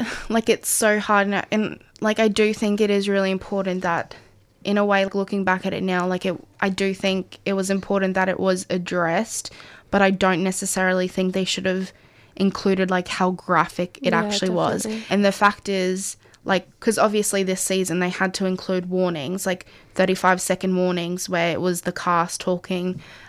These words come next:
Speaker 1: about, like, this is what the episode contains, this is where you go to seek help. But it was still the fact, like, I, I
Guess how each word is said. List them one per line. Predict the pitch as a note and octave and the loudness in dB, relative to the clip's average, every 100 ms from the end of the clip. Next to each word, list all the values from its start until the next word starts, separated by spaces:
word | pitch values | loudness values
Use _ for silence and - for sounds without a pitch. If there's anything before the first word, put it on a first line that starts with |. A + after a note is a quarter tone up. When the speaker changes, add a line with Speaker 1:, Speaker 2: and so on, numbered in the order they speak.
| - | -6
Speaker 1:
about, | F3+ F3+ E3+ - | -2 0 0 -2
like, | F3+ F3+ | -4 -2
this | F#3+ - | -2 0
is | F#3+ F#3 | -2 0
what | F#3 F#3 - | 0 0 -4
the | F#3 | -4
episode | F#3+ F#3+ - F#3+ - | -2 -4 -2 -4 -4
contains, | G3+ F#3+ A3+ G#3+ G#3+ G#3+ G#3+ - - - - | -4 -2 0 2 2 2 0 -2 -10 -16 -2
this | G3 G3+ | 0 2
is | G3 | 2
where | F#3+ | 2
you | F#3 | 2
go | F#3+ | 0
to | F3+ F3+ - - | 0 -2 -6 -10
seek | - - F#3 | -4 -2 -2
help. | - F#3+ E3+ - - - - - - | 0 0 0 -2 -12 -20 -20 -4 2
But | G3+ - | 4 4
it | G#3 | 2
was | G#3 | 0
still | - A3 A3 | 0 0 2
the | G#3 | -2
fact, | - F#3+ - - - - _ _ _ - | 0 -2 -2 -10 -12 -14 _ _ _ -4
like, | A#3+ - - | -4 -4 -2
I, | G3 - _ | -2 -4 _
I | G#3+ | -6